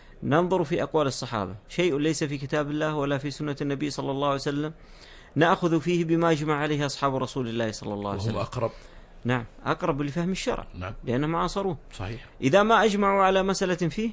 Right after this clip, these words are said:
Speaker 1: ننظر في اختلافهم ونأخذ بما يوافق القواعد الشرعية.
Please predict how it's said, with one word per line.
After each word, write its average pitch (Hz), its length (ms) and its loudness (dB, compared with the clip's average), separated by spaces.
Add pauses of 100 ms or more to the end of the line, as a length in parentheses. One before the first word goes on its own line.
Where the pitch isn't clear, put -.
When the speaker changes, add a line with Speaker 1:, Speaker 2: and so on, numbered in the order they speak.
(120)
Speaker 1:
ننظر 196 320 2
في 165 100 -2
اختلافهم 110 600 0 (800)
ونأخذ 180 560 4 (720)
بما 170 480 2 (320)
يوافق 156 480 2
القواعد 143 560 0
الشرعية. 98 540 -6